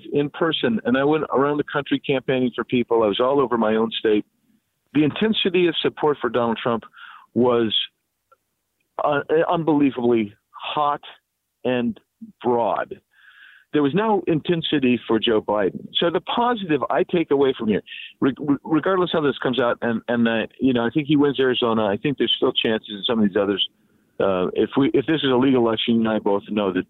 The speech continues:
that he would win. Uh, uh, when I say legal, I mean if you're counting only legal ballots, et cetera. What, but what the positive takeaway here is, it, this is a guy, President Trump, who got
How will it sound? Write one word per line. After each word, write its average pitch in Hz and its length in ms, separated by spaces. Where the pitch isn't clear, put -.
that - 180
he 117 80
would 98 140
win. 95 280
Uh, 98 220
uh, 104 100
when 110 120
I 110 120
say 110 100
legal, 101 320
I 101 80
mean 98 180
if - 140
you're 110 220
counting 110 280
only 101 200
legal 92 280
ballots, 87 400
et - 120
cetera. - 260
What, 240 160
but 202 220
what 135 420
the 147 120
positive 202 600
takeaway 131 560
here 95 260
is, 64 140
it, 151 180
this 180 280
is 220 180
a 175 40
guy, 143 340
President 165 400
Trump, 131 240
who 151 140
got 127 260